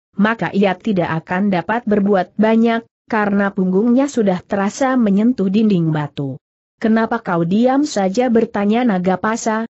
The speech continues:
"ini adalah kesempatanmu yang terakhir." Panji Surawilaga masih tetap membisu, tetapi ia benar-benar tidak melihat lagi jalan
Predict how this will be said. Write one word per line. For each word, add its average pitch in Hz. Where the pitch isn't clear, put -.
"ini 254
adalah 175
kesempatanmu 208
yang 196
terakhir." 160
Panji 233
Surawilaga 180
masih 226
tetap 202
membisu, 254
tetapi 185
ia 240
benar-benar 214
tidak 233
melihat 208
lagi 185
jalan 190